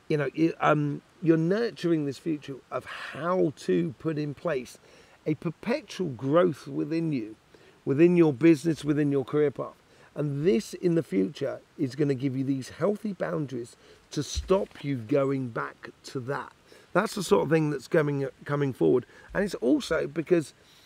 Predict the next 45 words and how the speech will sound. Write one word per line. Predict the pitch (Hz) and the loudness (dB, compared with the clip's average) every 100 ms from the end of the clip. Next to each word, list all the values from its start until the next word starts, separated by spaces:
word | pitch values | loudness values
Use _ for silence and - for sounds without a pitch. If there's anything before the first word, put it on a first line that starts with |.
| - - - - | -20 -20 -10 -2
it's | 190 - | -2 -2
taking | - 196 175 156 | -2 -2 -2 -2
you | 143 | 0
away | 131 139 135 | 0 0 -2
from | 139 | -6
those | 131 127 | -8 -8
conflictual | - 123 156 147 - 139 123 | -8 -8 -6 -6 -6 -6 -4
sort | 151 | -6
of | 120 - _ _ _ _ _ _ _ _ 151 | -8 -16 _ _ _ _ _ _ _ _ -2
non-winning | 156 170 160 151 143 127 190 131 156 160 143 135 | 4 6 6 2 -2 -6 -6 0 2 2 0 -4
situations, | - - - 135 139 139 - 131 117 - - - - - | -8 -12 -10 -4 -4 -4 -10 -16 -16 -18 -20 -20 -20 -8
um, | 131 135 - | -6 -6 -6
investing | 139 139 170 - 156 | -4 0 0 0 -4
in | 139 | -4
things | 123 143 127 | -4 -6 -6
that | 127 123 | -10 -12
just | - - - 127 214 | -16 -20 -20 -20 -4
really | 170 170 143 | 6 6 6
didn't | 123 131 127 | 0 -4 -4
bring | 127 135 131 | -6 -4 -2
you | 127 123 | -2 -2
anything. | 127 - 123 - - - - | -2 -6 -12 -14 -20 -20 -8
Let's | 196 - | -6 -2
just | 269 - | -4 -2
do | 220 | 0
a | 185 | 2
bit | 165 | 0
of | 160 | -2
clarification | 160 156 120 123 147 143 135 113 | 0 -2 -2 -4 -6 -6 -10 -10
here | 127 | -8
now | 127 131 123 | -8 -8 -8
with | 120 | -8
the | |
Light | 131 143 120 | -6 -8 -8
Seers | 135 120 | -10 -8
card. | 131 127 | -8 -8
Thank | 170 165 | -6 -6
you | 156 | -6
very | 143 165 | -6 -4
much | 143 131 - | -4 -8 -10
for | 127 | -10
being | 131 131 117 | -6 -6 -6
here | 123 | -8
with | 120 113 | -8 -8
us, | 120 113 | -8 -10